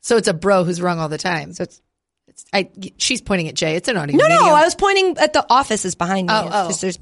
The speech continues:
Speaker 2: other people.
Speaker 1: <laughs>
Speaker 2: Brong. Um, Scarlett was brong about the idea to take kids to a picnic, so I guess it doesn't mean it has to be a man.
Speaker 1: Oh, it's a bummer. It should.
Speaker 2: And so now we've got brong,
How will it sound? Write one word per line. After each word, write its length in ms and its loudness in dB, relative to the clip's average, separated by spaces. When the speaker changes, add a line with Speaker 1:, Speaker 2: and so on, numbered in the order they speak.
Speaker 2:
other 220 0
people. 340 -4
Speaker 1:
<laughs> 760 -4
Speaker 2:
Brong. 640 4
Um, 320 2
Scarlett 520 2
was 120 0
brong 380 2
about 240 0
the 120 2
idea 280 2
to 60 -2
take 260 -2
kids 200 -2
to 100 -2
a 20 -6
picnic, 320 -6
so 80 -6
I 40 -6
guess 160 -8
it 120 -12
doesn't 320 -2
mean 180 -6
it 100 -6
has 180 -6
to 80 -14
be 100 -4
a 60 -6
man. 380 -6
Speaker 1:
Oh, 200 -4
it's 120 -8
a 40 -10
bummer. 360 -12
It 100 -6
should. 400 -10
Speaker 2:
And 140 2
so 80 4
now 160 4
we've 180 0
got 320 0
brong, 540 4